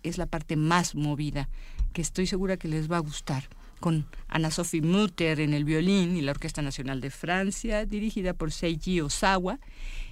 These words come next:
Y terminamos invitándolos, yo los invito a que... Eh, una cosa que nos sucede en México, digo,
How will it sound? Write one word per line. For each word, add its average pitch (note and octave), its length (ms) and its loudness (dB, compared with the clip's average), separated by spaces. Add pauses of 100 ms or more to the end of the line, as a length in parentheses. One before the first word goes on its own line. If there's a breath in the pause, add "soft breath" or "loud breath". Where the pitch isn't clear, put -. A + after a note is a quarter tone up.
(200 loud breath)
Y A#3+ 300 4
terminamos F3+ 680 -2
invitándolos, C4+ 960 2
yo D4+ 340 0
los C#4+ 260 -2
invito A3+ 540 0
a G3 120 0
que... F3+ 400 -6 (440 soft breath)
Eh, G3 440 -2 (1300)
una C4+ 320 6
cosa D4+ 260 0
que A3 200 -4
nos G3 200 -2
sucede A#3 360 -4
en F#3+ 160 0
México, G#3+ 540 -2
digo, F#3+ 240 -2